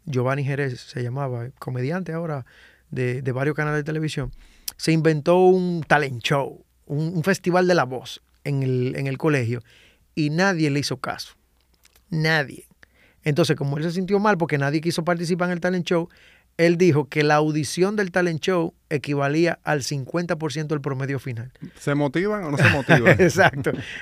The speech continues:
Speaker 1: exacto. Entonces, todo el mundo audicionó. Yo audicioné, me acuerdo como hoy que canté una canción de Marc Anthony que se llamaba Celos, se llama Celos.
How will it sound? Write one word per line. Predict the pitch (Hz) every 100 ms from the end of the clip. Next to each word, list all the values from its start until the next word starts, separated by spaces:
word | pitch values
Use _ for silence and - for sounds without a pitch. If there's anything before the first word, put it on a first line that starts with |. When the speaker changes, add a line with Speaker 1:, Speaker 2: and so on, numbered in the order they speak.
| -
Speaker 1:
exacto. | 160 170 165 143
Entonces, | 147 160 143
todo | 170 190
el |
mundo | 190 202 202 190 175 160 - - - _
audicionó. | 160 165 170 226 233 226 226
Yo | 139 139
audicioné, | 147 139 170 185
me | 147
acuerdo | 156 156 175 175
como | - 156 147 165
hoy | 202
que | -
canté | 147 135 143
una | 156 160
canción | 147 - 151
de | 143
Marc | 147 143
Anthony | 143 135
que | 131 123
se |
llamaba | 131 139 139
Celos, | - 139 120 - -
se | - 135
llama | 139 139
Celos. | - 139 123